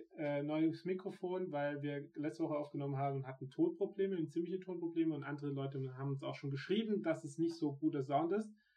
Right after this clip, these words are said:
Dachten wir, wir bessern's mal aus, aber irgendwie kommen wir mit dem Mikro noch nicht so klar. Deshalb versuchen wir jetzt nochmal den Anfang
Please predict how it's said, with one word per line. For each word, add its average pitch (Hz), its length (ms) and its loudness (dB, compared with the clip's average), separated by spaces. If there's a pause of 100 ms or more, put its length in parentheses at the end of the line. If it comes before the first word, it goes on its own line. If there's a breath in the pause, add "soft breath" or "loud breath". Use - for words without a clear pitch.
(200 soft breath)
Dachten 139 260 0
wir, 135 80 4
wir 139 80 4
bessern's 165 520 0
mal 156 120 0
aus, 165 260 0
aber 143 160 2
irgendwie 156 520 6
kommen 151 180 0
wir 147 80 2
mit 143 80 2
dem 143 80 2
Mikro 170 240 2
noch 143 100 2
nicht 139 240 0
so 127 140 -4
klar. 131 400 -2 (200 soft breath)
Deshalb 160 200 2
versuchen 185 300 4
wir 170 60 6
jetzt 165 220 4
nochmal 165 240 2
den 160 140 4
Anfang 151 840 2